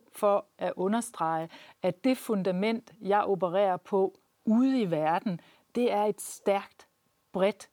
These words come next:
flertal i Folketinget, der står bag. Øh, så,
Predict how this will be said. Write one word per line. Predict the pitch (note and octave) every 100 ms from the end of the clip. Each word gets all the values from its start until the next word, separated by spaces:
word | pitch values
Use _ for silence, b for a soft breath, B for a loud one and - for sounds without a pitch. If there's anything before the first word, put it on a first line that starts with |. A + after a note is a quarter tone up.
| _ _
flertal | - - - F#3+ G#3 - D#3+ D#3+ _
i | F3
Folketinget, | - E3+ F#3 - E3+ D#3
der | E3+
står | D3+ E3+ D3
bag. | E3+ F3 - B B B B -
Øh, | E3+ D#3 -
så, | - G3+ F#3